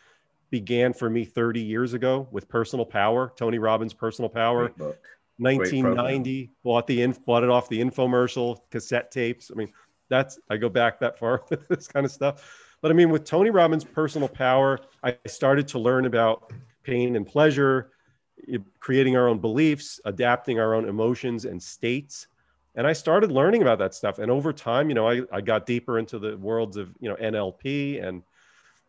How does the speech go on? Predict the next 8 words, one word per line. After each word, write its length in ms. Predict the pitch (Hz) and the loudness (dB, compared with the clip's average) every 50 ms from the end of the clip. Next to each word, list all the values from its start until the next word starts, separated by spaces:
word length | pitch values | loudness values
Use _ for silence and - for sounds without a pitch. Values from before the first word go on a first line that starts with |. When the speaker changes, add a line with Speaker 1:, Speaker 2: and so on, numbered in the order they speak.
| _ _ | _ _
Speaker 1:
you 100 | 123 110 | -6 -4
know, 200 | 98 92 87 - | -4 -4 -6 -8
self-hypnosis 1300 | - - - - 127 117 110 - - 104 - - 110 113 131 151 143 143 - 139 127 131 127 - - - | -14 -14 -6 -4 -2 -2 -2 -4 -10 -12 -10 -2 0 0 2 2 0 -4 -4 -4 -4 -4 -4 -8 -12 -12
and, 340 | - 104 98 98 95 101 - | -10 -8 -8 -8 -10 -12 -8
you 100 | - 131 | -6 -4
know, 260 | 120 110 107 110 - _ _ _ - | -2 -2 -2 -4 -6 _ _ _ -4
belief 420 | 139 120 113 127 135 147 143 139 | -2 -2 0 0 -2 -2 -4 -4
reframing. 960 | 123 117 131 135 131 - - 131 127 131 135 135 131 135 131 127 131 131 123 | -4 -4 -4 -4 -6 -6 -6 -4 -2 -2 0 0 0 0 -2 -2 -4 -6 -10